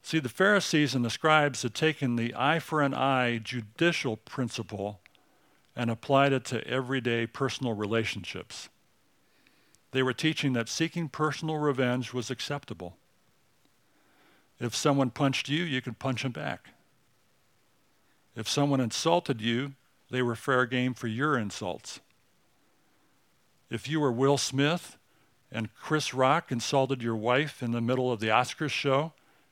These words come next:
you could just walk up and slap him silly. So what was happening here? They were turning the golden rule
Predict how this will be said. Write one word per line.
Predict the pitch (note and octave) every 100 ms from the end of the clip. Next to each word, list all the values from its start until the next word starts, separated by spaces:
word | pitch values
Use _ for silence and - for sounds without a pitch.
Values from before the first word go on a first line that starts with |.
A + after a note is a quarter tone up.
| _
you | A#2
could | A#2+
just | C3 A2
walk | A#2 A#2+ B2+
up | B2 -
and | A#2+ A2+ G#2+
slap | - - A#2 A2+ C#3+
him | A#2+
silly. | - C#3+ A#2 - _ _ _ _ _ _ _ _ _ _ _ _ _ _ _ _ _ _ _ - - _ _ _ _ _ _
So | - D#3
what | D3 F3+ -
was | F3 -
happening | D#3+ E3 D3 C#3
here? | D#3 D3+
They | C3+
were | B2
turning | A2 E3 E3+ D#3+
the | A#2+
golden | A2 C#3+ D#3+ E3+
rule | D3+ C#3+ B2 A2 A2